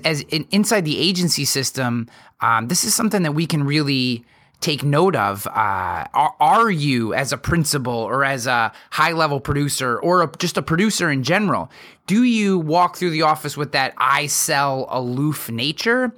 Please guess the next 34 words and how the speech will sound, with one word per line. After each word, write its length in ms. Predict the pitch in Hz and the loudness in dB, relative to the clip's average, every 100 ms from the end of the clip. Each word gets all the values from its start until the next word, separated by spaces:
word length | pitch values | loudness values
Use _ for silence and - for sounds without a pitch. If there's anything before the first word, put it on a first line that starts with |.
| - - - | -12 -18 -2
or 140 | 160 | 0
are 240 | 147 170 170 | 4 2 2
you 440 | 160 220 214 180 | 0 2 2 2
rolling 360 | 143 170 180 175 | 2 4 4 2
up 140 | 165 | -2
the 80 | 151 | -4
sleeves 800 | - 175 220 208 156 143 135 - - | -4 -2 -2 -2 -2 -4 -6 -10 -10
and 160 | 139 139 | -8 0
getting 240 | 175 175 | 0 2
involved 460 | 156 143 160 160 147 | 0 0 2 2 2
in 80 | 147 | -2
the 80 | 139 | -2
day-to-day, 840 | 131 160 156 147 147 143 139 127 - - _ | -2 0 0 0 0 2 0 -4 -12 -20 _
you 120 | 151 | -8
know, 140 | 127 - | -6 -8
nonsense 920 | 113 135 147 208 180 - 139 131 - | -4 0 2 2 0 0 -2 -2 -6
that 440 | 127 151 147 143 | 0 2 2 0
your, 380 | 151 156 156 156 | -2 0 0 0
that 220 | - 160 | -2 -4
your 200 | 156 170 | -2 -2
staff 400 | 160 - 196 233 - | 0 0 0 0 -4
has 160 | 135 | -6
to 60 | - | -6
deal 300 | 113 117 107 | -6 -6 -6
with? 240 | 101 87 | -8 -10
You 80 | 123 | -6
know, 80 | 123 | -2
are 100 | 127 | 0
you 140 | 160 | 0
taking 400 | 175 - 196 214 | 0 0 0 0
that 180 | 151 131 - _ | -2 -4 -6 _
terrible 460 | - 151 135 135 120 | -6 0 2 2 0
phone 340 | - 147 135 135 | 0 0 0 0
call, 500 | - 120 110 107 | 0 2 2 0